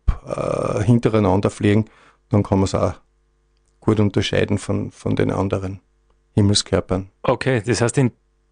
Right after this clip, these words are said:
Speaker 2: die Richtung wird's ja auch sehr viel tun, oder? Dass immer mehr Satelliten werden und immer weniger Sterne, wenn man die Lichtverschmutzung nicht wirklich ein bisschen in, in den Griff kriegen wollen.
Speaker 1: Naja, die, äh, äh, SpaceX hat ja,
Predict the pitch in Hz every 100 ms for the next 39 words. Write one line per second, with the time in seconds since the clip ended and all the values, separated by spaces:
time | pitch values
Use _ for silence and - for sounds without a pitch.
0 | - 117 113 143 156 156 160 156 139 147
1 | - 160 143 139 139 131 - 110 - 117
2 | 110 107 110 127 _ _ _ - 127 127
3 | 131 117 120 - - 113 127 - 151 131
4 | 135 131 123 123 127 123 110 _ _ _
5 | _ _ - 110 113 120 151 139 - 123
6 | 151 135 110 113 123 120 120 135 - 117
7 | 123 - 123 123 123 127 123 123 117 120
8 | 135 135 - 117 131 127 127 120 _ _
9 | _ _ _ _ _ - 135 127 123 -
10 | - - - 113 107 98 101 95 - _
11 | - 123 139 175 170 143 135 127 151 127
12 | 123 123 107 - - - _ _ - 120
13 | 120 117 117 123 - 127 135 165 165 -
14 | 131 131 131